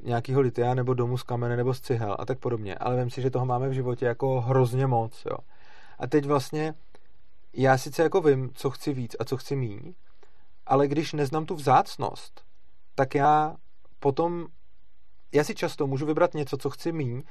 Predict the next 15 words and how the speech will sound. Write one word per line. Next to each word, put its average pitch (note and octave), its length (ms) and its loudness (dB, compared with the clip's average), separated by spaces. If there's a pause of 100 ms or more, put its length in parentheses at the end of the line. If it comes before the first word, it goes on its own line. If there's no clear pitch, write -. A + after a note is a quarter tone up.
(180)
před D3 200 0
něčím, D3+ 300 -2
co D3+ 100 -2
chci F3+ 200 -2
víc, C3 360 -6 (220)
protože D3 320 4
to D#3 80 2
stojí D3+ 300 2
výrazně C#3+ 400 4
míň D3 160 -2
peněz. - 540 0 (440)
Jo? A2+ 240 -2 (440)
Takže D#3 240 6
třeba, C3+ 460 2 (600)
eh, A#2 400 0